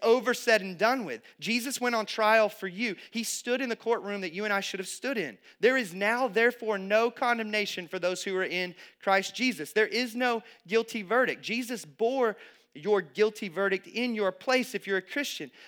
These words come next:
Not only that, we don't have to live constantly seeking, uh, the, the validating verdict from others and from God. The world says you're always on trial. The gospel says, "Trial's over, Christian. Court is no longer in session for those who trust in Jesus."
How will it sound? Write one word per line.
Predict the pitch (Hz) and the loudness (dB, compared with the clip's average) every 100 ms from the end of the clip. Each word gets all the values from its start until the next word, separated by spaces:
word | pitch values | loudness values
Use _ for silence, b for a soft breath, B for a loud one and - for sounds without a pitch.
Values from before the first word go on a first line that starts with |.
| - | 0
Not | 226 277 | 0 2
only | 262 202 | 0 2
that, | 196 254 285 B B | 4 4 0 B B
we | 180 | -2
don't | 294 294 | 0 0
have | 240 247 | 0 0
to | 233 | 0
live | 185 175 254 277 220 - | -6 -4 0 2 0 -2
constantly | 233 247 - 240 220 | -6 -6 -6 -6 -4
seeking, | 208 - 240 233 233 220 202 B B | -6 -6 -6 -4 -4 -4 -8 B B
uh, | - 180 - 151 | -2 -2 -2 -8
the, | 160 190 160 | -4 -4 -2
the | 170 | -6
validating | 139 208 240 294 254 190 185 190 190 147 | 2 4 6 4 2 4 2 0 -4 -4
verdict | 165 175 165 147 - b _ | 0 0 0 -4 -12 b _
from | 185 190 | -6 -2
others | 214 254 208 139 | 0 2 0 -2
and | - 180 | -4 -6
from | 196 202 | -6 -2
God. | 175 247 254 - - _ _ _ _ _ - | 0 0 -2 -10 -18 _ _ _ _ _ -10
The | |
world | 170 254 311 | 2 4 4
says | 262 220 | 4 4
you're | 208 208 | 2 2
always | 220 233 226 | 4 2 2
on | 214 | -2
trial. | - 226 233 175 139 | 0 4 4 4 2
The | |
gospel | 147 202 254 - 269 | -2 0 0 -4 -4
says, | 269 277 277 b b | 2 2 0 b b
"Trial's | - 214 269 254 | -2 4 6 6
over, | 190 214 139 | 4 2 0
Christian. | - 143 - 170 170 _ _ _ _ _ _ _ _ | -8 -8 -8 -10 -14 _ _ _ _ _ _ _ _
Court | - 233 269 | -4 -2 0
is | 190 | 0
no | 220 | -2
longer | 233 220 214 | 0 0 -2
in | 202 | -4
session | - 185 - 147 | -2 -2 -4 -10
for | 151 | -6
those | 147 160 | -6 -6
who | 175 | -8
trust | - 165 156 - | -6 -6 -6 -8
in | 156 | -12
Jesus." | 127 151 127 107 _ _ | -10 -10 -10 -14 _ _